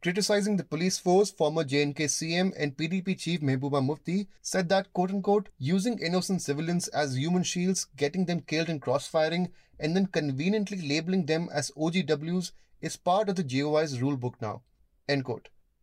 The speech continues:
National Conference's Omar Abdullah also tweeted stating that, quote-unquote, "An impartial and credible inquiry into the recent encounter in Hyderpora is an absolute necessity. There are far too many questions being raised about the encounter and about the people killed," end quote.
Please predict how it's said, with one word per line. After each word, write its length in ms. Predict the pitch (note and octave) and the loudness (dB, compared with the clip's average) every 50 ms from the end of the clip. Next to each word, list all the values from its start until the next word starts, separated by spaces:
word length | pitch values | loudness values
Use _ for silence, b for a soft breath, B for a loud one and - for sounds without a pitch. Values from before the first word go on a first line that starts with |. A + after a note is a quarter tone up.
| _ - | _ -4
National 360 | B2+ C#3 D#3+ - - A3+ F#3 | -2 -2 -2 0 -2 -4 0
Conference's 560 | G3+ F3+ F3+ F3 - G3 G3 F#3+ G#3+ F#3+ - - | 2 0 0 2 0 0 0 2 0 -2 -2 -4
Omar 320 | D#3+ D3 D3 D3+ D3+ D3 | -4 0 0 2 2 2
Abdullah 380 | C#3 C3 B2+ D3+ D#3 D#3 E3 - | 0 0 0 0 2 2 2 2
also 360 | - - E3+ F3+ F#3 - G3 | 2 0 0 0 0 0 -2
tweeted 400 | F#3+ - C3 C#3+ D3 C#3 D#3+ - | -4 -2 -2 -2 0 0 -4 -6
stating 480 | - - - D3+ D#3 D#3 G3 F#3+ F#3 C#3+ | -6 -4 -2 -2 -2 0 0 -2 0 2
that, 220 | D#3 D3+ D#3 - _ _ | 2 2 0 -2 _ _
quote-unquote, 580 | F#3 E3+ - G3+ F#3+ F#3 - G3+ A#3 - - b b b b _ _ | -4 -2 0 0 -2 0 0 0 -2 -2 -6 b b b b _ _
"An 100 | D#3 D#3 | -2 0
impartial 680 | E3 F3 F#3 F#3+ - A3 A3+ G#3+ - - - A#3 G#3+ - - | 2 2 2 4 4 4 2 2 0 -2 -4 -4 -4 -2 -2
and 160 | E3 E3 C#3 | -4 -4 0
credible 380 | - D3 D3 F3 E3+ E3+ F3+ | 0 0 2 2 0 0 0
inquiry 600 | D#3+ C#3+ C3+ C3 C#3+ C#3 C#3+ D3 D3 D#3+ E3 D3 | 2 2 0 2 2 2 2 2 2 -2 -4 -4
into 160 | D3+ D#3 C#3 D#3+ | -4 -4 -4 -2
the 140 | C3+ C#3 | -2 0
recent 320 | B2 D3 E3 - - F#3+ D#3+ | 0 0 -2 -2 -2 0 0
encounter 580 | C#3 B2+ B2 - B2 B2+ C#3 C3+ - D#3+ D3+ | 0 0 0 0 0 0 0 -2 -2 -2 0
in 120 | D3 C#3 A#2+ | 0 0 0
Hyderpora 580 | B2 B2+ A#2+ B2 - - D3+ D#3 D3+ E3 E3 - - _ | 0 -2 -2 -2 -4 -2 -2 0 4 4 2 2 0 _
is 140 | D3 C3+ - | -4 -4 -2
an 80 | F#3+ - | -4 -2
absolute 480 | - C3+ C#3 - - - F3 F3+ F3+ D3+ | -2 -2 -2 -2 -4 -4 -2 -2 -2 0
necessity. 520 | C#3 B2+ - C#3+ C3 - B2 B2+ A#2 A#2 - _ _ _ _ _ | -2 -2 -2 -4 -6 -6 -6 -6 -8 -8 -10 _ _ _ _ _
There 140 | - C#3+ C#3 | 0 2 4
are 100 | D3 D3+ | 4 2
far 280 | - - D#3+ D#3 E3+ E3 | 2 2 2 2 4 4
too 120 | - G3 | 2 0
many 200 | F3 D#3+ D#3+ E3+ | 0 0 0 -2
questions 480 | - - C3+ C3+ C#3+ - - E3 D3+ C3+ | -4 -2 -2 -2 0 -2 -4 -6 -6 -4
being 180 | C3 D3 C#3+ | -2 -2 -2
raised 320 | C3 A#2 B2+ C#3+ D#3 - - | 0 2 0 0 0 -2 -4
about 220 | D3 D3+ D3 C#3+ | -2 -2 -2 0
the 60 | D3 | -2
encounter 520 | C#3+ C#3 C3 - C#3+ D3+ D#3 - F3 F3 E3+ - - | -2 -2 0 0 -2 -2 -2 -2 -2 -2 -2 -2 -4
and 140 | D3+ D#3+ D#3+ | -2 -2 0
about 240 | D3+ C#3+ D3+ D3+ D3 | 2 2 0 0 0
the 80 | D#3+ C#3 | -2 -4
people 280 | - B2+ B2 B2 B2 | -2 -4 -4 -4 -6
killed," 300 | A#2 - A#2+ - - - - _ _ _ _ _ _ _ _ _ | -6 -6 -8 -10 -10 -14 -20 _ _ _ _ _ _ _ _ _
end 180 | - C3 B2 B2 | -4 -2 -2 -2
quote. 240 | - B2+ - - | -6 -12 -14 -16